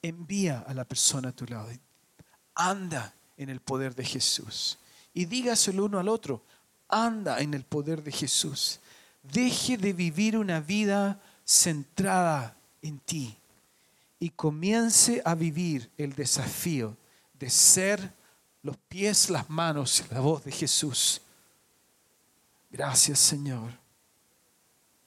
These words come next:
Gracias, Señor. Gracias, Padre.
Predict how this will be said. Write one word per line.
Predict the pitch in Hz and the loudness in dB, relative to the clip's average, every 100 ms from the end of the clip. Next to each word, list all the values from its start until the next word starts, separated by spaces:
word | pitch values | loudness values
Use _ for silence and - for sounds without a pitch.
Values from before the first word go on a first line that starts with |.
| _ | _
Gracias, | - 135 151 131 - 135 | -14 -6 -2 0 0 2
Señor. | - - 127 120 113 117 - _ _ _ _ _ _ _ _ _ _ _ _ | 2 2 -2 -8 -10 -14 -20 _ _ _ _ _ _ _ _ _ _ _ _
Gracias, | - 131 135 - 123 110 | -12 -8 -2 0 -2 -6
Padre. | 120 110 110 110 110 | -8 -8 -8 -12 -16